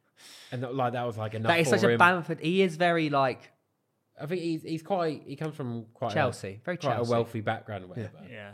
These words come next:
Speaker 1: But I, I think he just, he just came. But I, I think he's fully aware of that. Um,
Speaker 2: He seems like a
Speaker 1: and
Speaker 2: nice
Speaker 1: I,
Speaker 2: lad.
Speaker 1: yeah, I think, I think Sean Dyche just, like, made,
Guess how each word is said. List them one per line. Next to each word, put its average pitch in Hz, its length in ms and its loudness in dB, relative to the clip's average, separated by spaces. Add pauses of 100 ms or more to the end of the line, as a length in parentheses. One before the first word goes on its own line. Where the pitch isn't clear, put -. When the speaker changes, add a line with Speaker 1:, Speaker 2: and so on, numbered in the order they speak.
(100)
Speaker 1:
But 117 160 -2 (240)
I, 123 40 -6
I 123 60 -8
think 135 120 -10
he 127 80 -10
just, 120 220 -14
he 117 100 -12
just 113 220 -18
came. 104 160 -12 (100)
But 110 300 -10 (100)
I, - 60 -12
I - 20 -12
think 135 160 -8
he's 104 300 -6
fully 101 220 -4
aware 95 340 -4
of 80 80 -14
that. 78 220 -16 (380)
Um, 95 380 -12 (240)
Speaker 2:
He - 60 -16
seems 202 140 -8
like 190 100 -6
a - 20 -8
Speaker 1:
and 131 60 -4
Speaker 2:
nice 110 200 -2
Speaker 1:
I, 113 100 -2
Speaker 2:
lad. 185 140 -4
Speaker 1:
yeah, 143 200 -2
I 135 40 -2
think, 143 220 -8
I 131 60 -10
think 139 180 -8
Sean 131 240 -6
Dyche 110 300 -6
just, 104 200 -16
like, 98 200 -10
made, 98 240 -10